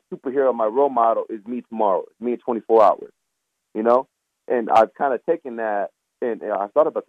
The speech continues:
how can I be better in twenty-four hours? So I could look back and say, "Hey, you know what? In twenty-four more hours, that's my new role model. That's who I'm shooting to be." You know, and so that's how I kinda just go through those instances. It wasn't something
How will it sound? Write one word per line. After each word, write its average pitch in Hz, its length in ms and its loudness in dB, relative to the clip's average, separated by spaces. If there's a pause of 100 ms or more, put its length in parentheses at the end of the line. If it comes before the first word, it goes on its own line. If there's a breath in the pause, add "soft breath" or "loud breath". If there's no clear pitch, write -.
how 127 160 -4
can 139 160 -8
I 127 40 -4
be 120 140 -6
better 120 260 0
in 104 80 -8
twenty-four 107 420 -2
hours? 78 260 -4 (400)
So 120 60 8
I - 20 8
could 117 160 -4
look 127 180 -2
back 117 220 2
and 107 160 -16
say, 107 100 -2
"Hey, 120 100 -4
you 117 120 -6
know 117 140 2
what? 143 280 6 (260)
In 110 140 -6
twenty-four 151 480 2
more 175 240 2
hours, 120 380 0
that's 131 220 -2
my 123 120 -6
new 127 160 -8
role 107 220 -2
model. 87 340 -6 (120)
That's 127 200 2
who 139 80 -2
I'm 113 160 -4
shooting 98 220 -8
to 95 80 -12
be." 87 200 -10 (440)
You 104 80 -4
know, 113 240 2 (520)
and 196 160 -2
so 220 120 8
that's 127 180 8
how 175 160 4
I 147 60 0
kinda 170 360 -6
just 143 180 -10 (360)
go 147 300 2
through 185 120 -4
those 175 180 -2 (100)
instances. 127 520 -12
It 113 60 -2
wasn't 147 440 0
something 151 380 0